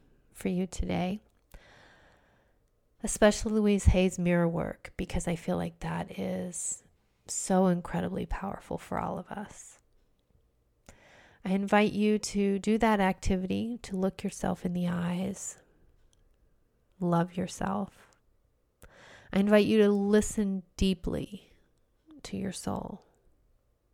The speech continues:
Let it resonate. Let your soul speak to you.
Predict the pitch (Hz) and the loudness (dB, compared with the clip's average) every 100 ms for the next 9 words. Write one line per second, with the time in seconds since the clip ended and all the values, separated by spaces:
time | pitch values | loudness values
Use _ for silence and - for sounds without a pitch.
0 | _ _ _ _ _ _ _ _ - 202 | _ _ _ _ _ _ _ _ -6 0
1 | 220 247 208 202 214 196 180 185 196 226 | 2 2 0 -2 -2 -4 -4 -4 -4 -4
2 | 208 185 185 208 208 214 - - 185 196 | -6 -6 -2 0 0 -2 -4 0 0 0
3 | - - 180 - - - | -6 -10 -12 -12 -16 -14